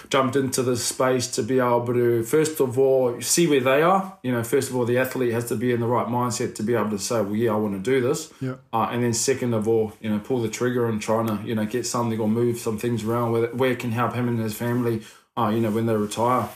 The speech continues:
Speaker 2: Yeah. So, like, I guess going back to that then, so where was the kind of the, the awakening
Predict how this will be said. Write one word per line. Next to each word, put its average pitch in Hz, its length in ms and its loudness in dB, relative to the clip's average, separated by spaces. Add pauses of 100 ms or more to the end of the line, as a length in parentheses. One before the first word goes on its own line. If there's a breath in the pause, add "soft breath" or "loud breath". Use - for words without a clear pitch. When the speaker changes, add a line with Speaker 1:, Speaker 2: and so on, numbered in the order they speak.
(580)
Speaker 2:
Yeah. 131 220 -2 (420 soft breath)
So, 170 160 2
like, 170 200 4 (360)
I 170 60 0
guess 165 220 0
going 151 280 2
back 156 200 0
to - 120 -4
that 139 80 2
then, 139 140 0
so 165 200 2
where 190 140 2
was 165 220 2
the 156 80 -6
kind 147 280 2
of 123 160 -2
the, 127 340 -2
the 139 100 2
awakening 147 800 0